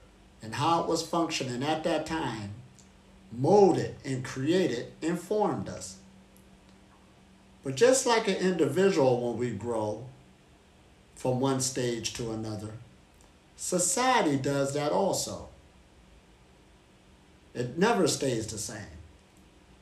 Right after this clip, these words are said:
So that's what we mean by collective consciousness, that the consciousness around the planet, uh, the way humanity think, has changed.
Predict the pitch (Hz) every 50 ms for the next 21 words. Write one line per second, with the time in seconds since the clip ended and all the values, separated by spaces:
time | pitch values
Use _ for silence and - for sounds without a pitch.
0 | - - - - - - - - - - - - - - 135 135 160 190 - -
1 | 196 170 160 160 160 156 156 151 151 147 135 123 139 139 135 127 127 - 135 135
2 | 143 151 151 147 - 143 135 131 131 - - 208 214 220 233 214 - - 120 107
3 | 101 - 104 98 107 104 104 - - - - - - - - - - - - -
4 | - - - - - - - - _ _ - _ _ - - - - - 135 143
5 | 139 139 131 123 - - - - - 135 127 - 160 165 180 190 190 - - 180
6 | 170 - 175 160 - - 165 156 165 160 160 156 151 143 127 - - - 170 180
7 | 180 175 160 156 151 - - - - - - - - - - - 131 131 139 160
8 | 160 160 143 - 160 151 156 156 151 151 143 143 135 131 127 117 - - - -
9 | 226 247 277 262 - - - - - - - - - - - - - - - -
10 | - - - - - - - - - - - - - - - - _ - - -
11 | - - - - - - _ - - _ _ _ _ _ - - 135 139 139 135
12 | - - - - 147 127 110 104 104 - 82 - - -